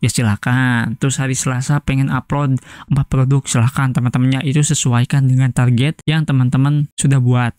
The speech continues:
Nah, jika sudah upload produk, stabil nih ya, upload produknya, terus stoknya juga stabil, udah kita cek. Selanjutnya kita langsung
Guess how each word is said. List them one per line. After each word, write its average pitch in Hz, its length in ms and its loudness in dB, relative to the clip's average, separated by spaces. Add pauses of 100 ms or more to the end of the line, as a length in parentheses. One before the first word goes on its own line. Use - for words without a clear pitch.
(100)
Nah, 147 320 0
jika 131 240 0
sudah 160 240 -4
upload 131 240 -2
produk, 120 400 0
stabil 135 480 -2
nih 131 240 2
ya, 135 160 0
upload 127 240 -2
produknya, 123 800 0
terus 127 320 -2
stoknya 131 400 -2
juga 123 160 0
stabil, 131 480 0
udah 131 160 0
kita - 240 -4
cek. - 320 -4 (540)
Selanjutnya 196 400 -2
kita 202 560 -2 (320)
langsung 156 320 0